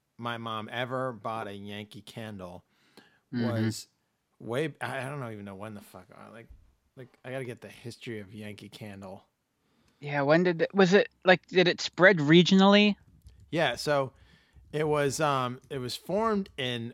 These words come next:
Speaker 1: Massachusetts by some kid who melted, I, I, I read this today and I can't get back, it keeps taking me fucking back. I don't want Yankee Candle dot com, damn it.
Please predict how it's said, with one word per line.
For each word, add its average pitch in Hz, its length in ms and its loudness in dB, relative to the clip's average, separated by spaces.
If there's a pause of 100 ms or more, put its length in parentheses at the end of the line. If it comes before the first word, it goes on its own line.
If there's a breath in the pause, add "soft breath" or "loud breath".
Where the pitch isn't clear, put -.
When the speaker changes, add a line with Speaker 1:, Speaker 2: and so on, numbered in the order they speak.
(140)
Speaker 1:
Massachusetts 131 1000 -6 (1400 soft breath)
by 131 340 0
some 147 340 -6
kid 143 420 -2 (200 soft breath)
who 135 140 -4
melted, 131 460 -4
I, 127 160 -6 (680)
I, 147 180 -10
I - 20 -6
read 165 320 -6
this 120 140 -12
today 120 260 -8
and 107 100 -10
I 101 60 -12
can't 131 320 -12
get 117 180 -14
back, 123 120 -12
it 117 80 -16
keeps 147 200 -14
taking 147 280 -8
me 120 120 -10 (160)
fucking 180 380 -4
back. 143 140 -6 (180 soft breath)
I 165 60 4
don't 220 100 8
want 220 100 4
Yankee 196 320 2
Candle 214 300 2
dot 185 320 -2
com, 202 320 -2
damn 165 220 -2
it. 185 140 -6